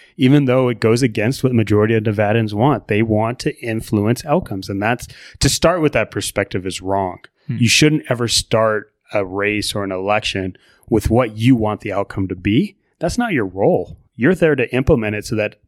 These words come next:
Speaker 1: the majority of Nevadans are determining the outcome or the future.
Speaker 2: Can you be a little more specific about what you think that they're trying to do? You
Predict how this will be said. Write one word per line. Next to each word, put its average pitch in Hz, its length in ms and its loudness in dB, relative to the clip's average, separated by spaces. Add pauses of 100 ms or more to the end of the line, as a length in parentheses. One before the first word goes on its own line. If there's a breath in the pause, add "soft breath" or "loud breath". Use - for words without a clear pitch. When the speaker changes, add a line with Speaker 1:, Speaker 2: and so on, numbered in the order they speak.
(120)
Speaker 1:
the - 80 -4
majority 123 600 2
of 113 80 -2
Nevadans 98 520 -6
are 98 60 -10
determining 98 640 -4
the 98 100 -8
outcome 92 440 -4 (240)
or 104 160 0
the 95 100 -2
future. 98 480 -2
Speaker 2:
Can 160 140 4
you 170 60 4
be 175 40 2
a 175 60 2
little 170 120 2
more 165 120 2
specific 147 340 0
about 127 220 2
what 123 120 2
you 127 120 2
think 127 240 -2
that 120 100 0
they're 113 140 2
trying 113 340 0
to 123 100 -2
do? 110 320 2
You 131 240 0